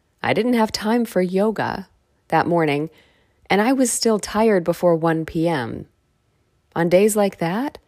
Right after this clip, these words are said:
the best thing I can do for myself is not yoga, it's sleep, and that's what I did. I used to beat myself up when I would miss a yoga session, or I would push myself to do it anyhow, no matter what, no matter how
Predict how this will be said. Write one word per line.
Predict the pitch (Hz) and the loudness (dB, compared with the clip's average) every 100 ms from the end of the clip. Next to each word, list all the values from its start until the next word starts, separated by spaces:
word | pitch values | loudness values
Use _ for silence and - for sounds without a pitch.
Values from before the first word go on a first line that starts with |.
| _ _ _ _ _ _ - | _ _ _ _ _ _ -2
the | 175 | -2
best | - 202 220 - - | 0 2 2 0 0
thing | 202 | 2
I | 180 | 2
can | 180 180 | 2 0
do | 175 185 | 0 0
for | 180 | -2
myself | 175 180 175 175 | -2 0 0 0
is | 180 | -2
not | 185 175 170 | -2 -4 2
yoga, | 170 165 113 120 - - _ | 2 2 -4 -8 -14 -20 _
it's | 160 160 - - _ - | -6 -4 -4 -6 _ -12
sleep, | - 175 185 - - - _ _ 156 | -2 0 0 -2 -8 -10 _ _ -2
and | 170 | 0
that's | 165 165 | 0 0
what | 151 | -2
I | |
did. | 127 127 - - _ _ _ _ _ _ _ _ _ _ _ - | -2 -4 -4 -10 _ _ _ _ _ _ _ _ _ _ _ -4
I | 190 | -2
used | 175 262 - | 2 2 2
to | 208 | -2
beat | 156 196 208 | -2 -2 -2
myself | 185 180 180 - 160 160 | -2 -2 -2 -2 -4 -2
up | 233 - | -4 0
when | 214 170 | 2 2
I | 156 | 2
would | 156 | 0
miss | 156 151 156 | 0 -2 -2
a | |
yoga | 147 143 131 127 | 0 0 0 -4
session, | 123 117 - - - _ _ _ _ - | -6 -8 -10 -12 -14 _ _ _ _ 2
or | 202 196 | 4 4
I | |
would | 185 175 | 2 -2
push | - 240 233 | -2 -2 -2
myself | 220 214 190 - | 0 2 0 0
to | 175 | -2
do | 196 180 | 2 4
it | |
anyhow, | 156 156 175 190 190 185 180 - _ - | 2 0 -2 -2 -2 -2 -4 -12 _ -2
no | 185 | 2
matter | 190 180 175 | 2 2 2
what, | 151 156 185 - - | 0 0 0 -2 -4
no | 170 | -2
matter | 185 185 170 | 0 0 -2
how | - 175 175 190 | -4 0 0 -2